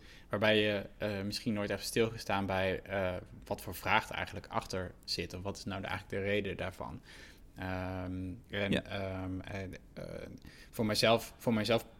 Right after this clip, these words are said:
Speaker 1: persoonlijk heeft dat direct te maken met, met, eh, met, eh, met religie en met,
Speaker 2: Ja.
Speaker 1: eh, eh, hoe, ehm, eh, dat ik daar, ehm,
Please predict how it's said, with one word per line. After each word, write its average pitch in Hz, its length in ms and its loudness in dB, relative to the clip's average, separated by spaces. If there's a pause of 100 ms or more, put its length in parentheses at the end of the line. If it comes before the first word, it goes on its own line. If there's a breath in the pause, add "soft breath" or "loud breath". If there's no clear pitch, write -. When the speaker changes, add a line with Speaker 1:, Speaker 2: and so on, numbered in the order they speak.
(180)
Speaker 1:
persoonlijk 123 500 6
heeft 117 160 0
dat - 260 -2 (200)
direct 107 340 4
te - 80 0
maken 104 300 4
met, 101 280 0
met, 104 280 -2
eh, 101 200 2 (120)
met, 101 280 -2
eh, 101 80 -2 (100)
met 101 180 0
religie 110 460 6
en 87 80 2
met, 95 160 2
Speaker 2:
Ja. 139 100 6
Speaker 1:
eh, 98 1040 2
eh, 95 140 -4
hoe, 110 440 4
ehm, 98 500 0 (260)
eh, 107 140 -8 (120)
dat 104 180 0
ik 101 100 -2
daar, 104 300 6 (720 soft breath)
ehm, 101 420 2